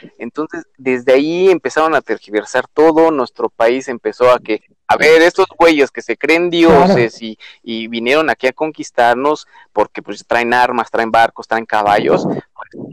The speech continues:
Speaker 1: creo que están diciendo la verdad. Entonces, tú como mujer, pues, pues, mija, pues, nada más me vas a servir para,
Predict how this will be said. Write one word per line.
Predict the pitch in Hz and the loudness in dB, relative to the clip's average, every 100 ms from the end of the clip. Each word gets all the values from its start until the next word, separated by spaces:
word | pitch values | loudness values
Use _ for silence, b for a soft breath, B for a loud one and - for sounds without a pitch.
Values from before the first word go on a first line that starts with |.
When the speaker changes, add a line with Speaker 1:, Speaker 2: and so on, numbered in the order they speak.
| - | -6
Speaker 1:
creo | - | -6
que | - - | -6 -10
están | 110 113 | -10 -10
diciendo | _ - - 98 | _ -20 -12 -6
la | 92 87 | -4 -2
verdad. | 127 165 160 | 2 2 2
Entonces, | 123 135 135 147 - | 0 -4 -2 -4 -4
tú | 139 | -10
como | - 160 147 | -6 -6 -4
mujer, | 120 - - 151 | -6 -10 -4 -4
pues, | - - _ b b b | -4 -20 _ b b b
pues, | 104 101 | -14 -8
mija, | 113 127 156 | -8 -4 -6
pues, | 123 | -6
nada | - - | -14 -6
más | 143 143 - | -6 -6 -12
me | |
vas | - 127 | -10 -10
a | |
servir | 123 - - 120 123 _ | -10 -14 -18 -18 -18 _
para, | - 104 | -2 0